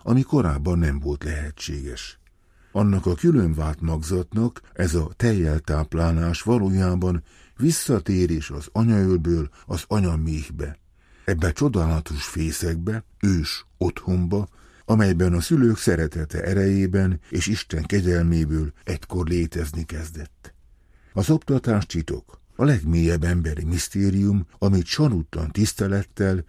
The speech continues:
és szótlanul csak szemlélni lehet. Nincs nép, nincs kultúra, amely meg ne sivegelné,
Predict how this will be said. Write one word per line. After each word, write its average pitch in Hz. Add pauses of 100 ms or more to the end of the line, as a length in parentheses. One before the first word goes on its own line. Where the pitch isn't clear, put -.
és 101
szótlanul 90
csak 82
szemlélni 73
lehet. 76 (460)
Nincs 87
nép, 101
nincs 78
kultúra, 110 (120)
amely 104
meg 117
ne 85
sivegelné, 71